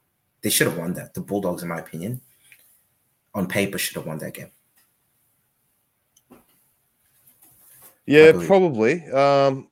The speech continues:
Speaker 2: I didn't tip them, though. I, I, I'm still not
Speaker 1: How
Speaker 2: confident in
Speaker 1: could
Speaker 2: them.
Speaker 1: you?
Speaker 2: I know.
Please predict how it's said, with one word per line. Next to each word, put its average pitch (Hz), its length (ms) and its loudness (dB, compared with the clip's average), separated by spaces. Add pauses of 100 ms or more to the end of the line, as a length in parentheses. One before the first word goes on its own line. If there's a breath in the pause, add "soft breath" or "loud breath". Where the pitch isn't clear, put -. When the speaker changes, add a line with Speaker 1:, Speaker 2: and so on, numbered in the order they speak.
(100)
Speaker 2:
I 160 120 6
didn't 147 200 -2
tip - 220 -6
them, 107 200 -6
though. 85 240 -8 (160)
I, 120 80 2
I, 117 240 4 (160)
I'm 113 260 0
still - 240 -4
not 110 160 -6
Speaker 1:
How 101 140 -8
Speaker 2:
confident 101 220 -4
in 98 120 -6
Speaker 1:
could 127 140 2
Speaker 2:
them. 95 80 -8
Speaker 1:
you? 71 60 -10 (880)
Speaker 2:
I 95 80 -6
know. 90 200 -6